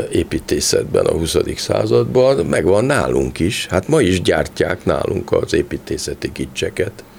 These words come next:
Hát itt leszáll az ember a Bencúr utcánál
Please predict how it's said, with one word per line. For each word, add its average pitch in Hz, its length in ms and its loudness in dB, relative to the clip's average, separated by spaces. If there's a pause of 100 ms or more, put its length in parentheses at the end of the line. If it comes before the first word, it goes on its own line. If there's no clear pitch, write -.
(1120)
Hát 117 200 -2
itt 123 140 0
leszáll 117 440 2
az 92 160 0
ember 95 400 0
a 98 180 0 (460)
Bencúr 95 420 0
utcánál 95 640 0